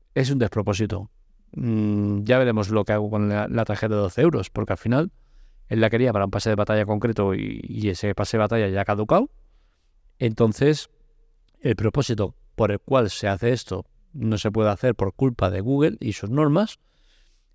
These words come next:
Entonces, al final, pues, pues eso, yo estoy decepcionado. Decepcionado porque una supuesta, eh, sobreseguridad ante los menores acaba girándose en tu contra. Porque, como digo,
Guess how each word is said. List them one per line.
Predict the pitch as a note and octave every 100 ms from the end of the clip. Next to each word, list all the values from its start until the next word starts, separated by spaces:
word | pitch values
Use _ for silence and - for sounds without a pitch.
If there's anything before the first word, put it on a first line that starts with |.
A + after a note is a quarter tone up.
| _
Entonces, | G#2 A2 F#2+
al | G2+
final, | - G2 G2+ A2
pues, | A2 A2+ - A2 -
pues | A#2 G#2+
eso, | G2 - - - _ _
yo | A#2+ A2
estoy | - B2+
decepcionado. | A2 F#2+ - F#2 F#2 A#2 - - - - - _ - _
Decepcionado | A#2+ A#2 G#2+ B2+ D3+ E3
porque | A2+ A#2
una | B2
supuesta, | A#2 A#2 C3+ - F#2+ - -
eh, | A#2 G#2 G2+ A2 -
sobreseguridad | - - A#2+ A2 A2 A2 - - A2 G#2+ A2 C3 A#2+ -
ante | - G#2+ G#2 G#2
los | G#2 G2
menores | A#2+ C3 F3+ G#3+ C4 - _ _ _ _ _ _ _
acaba | C3 A#2 A#2 B2
girándose | - A#2+ G#2+ A2
en | B2+
tu | A2
contra. | G#2 G2 F#2+ F#2 _ - _ _ _ _ _ _ _ _ _ _ _ _ _
Porque, | - A2 G#2
como | G2+ G2+
digo, | B2+ F#2+